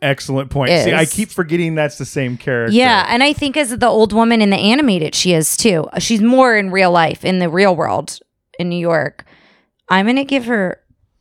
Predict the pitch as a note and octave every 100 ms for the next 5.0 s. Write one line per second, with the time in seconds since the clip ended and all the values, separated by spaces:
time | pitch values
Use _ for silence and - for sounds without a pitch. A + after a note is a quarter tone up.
0 | _ - E3 - - D#3+ D#3+ E3 E3 D#3+
1 | F3 F3+ C3 - - C#3 - - - -
2 | - _ _ _ _ _ _ _ _ _
3 | - F2+ - G2+ A#2+ C3+ _ _ _ _
4 | _ _ _ _ - D#3+ E3+ F3 E3+